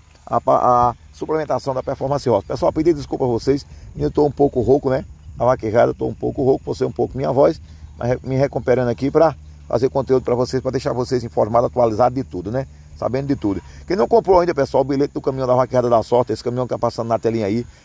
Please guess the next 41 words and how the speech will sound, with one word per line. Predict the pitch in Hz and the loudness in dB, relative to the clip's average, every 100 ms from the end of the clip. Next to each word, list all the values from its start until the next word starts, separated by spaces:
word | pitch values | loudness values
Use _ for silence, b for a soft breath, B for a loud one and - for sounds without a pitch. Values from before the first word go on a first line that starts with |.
| - | 0
por | 110 | 0
apenas | 123 120 | 2 -2
cinco | - 131 | -4 -6
e | 127 | -2
noventa | 131 117 | -2 2
e | |
nove, | 120 127 | 0 0
você | |
pode | 123 123 | -2 -2
ser | - | 0
o | 117 | 0
ganhador | 113 120 | 0 0
desse | 120 | -2
caminhão. | - 110 104 | -2 -2 -2
O | 117 | -2
sorteio | 123 139 | -2 0
desse | 143 - | -2 -2
caminhão | 127 123 | -2 -2
tá | 113 | -2
sendo | 120 120 | -4 -4
feito | 113 113 120 | -2 0 2
aí | 113 - b b - | 0 -2 b b 0
dia | 143 151 | 4 4
três | - 143 131 | 2 0 2
agora, | 107 131 | 2 2
né? | 127 131 | 2 -2
Semana | 113 127 131 | -4 -4 -4
que | 113 | -2
vem, | 123 139 b b b | -2 -2 b b b
já | |
tem | - 127 | -2 2
um | |
grande | 131 143 | 2 2
sorteio | 143 135 117 | 0 -2 0
desse | 120 | 0
caminhão. | - 117 107 123 131 b b b | -2 -2 0 -2 -4 b b b
Alô, | 110 139 | 0 2
meu | 151 | 2
amigo | 143 147 | 2 2
Alexandre | 139 131 139 117 | 0 0 -2 2
Rios. | 151 151 - | 2 2 -2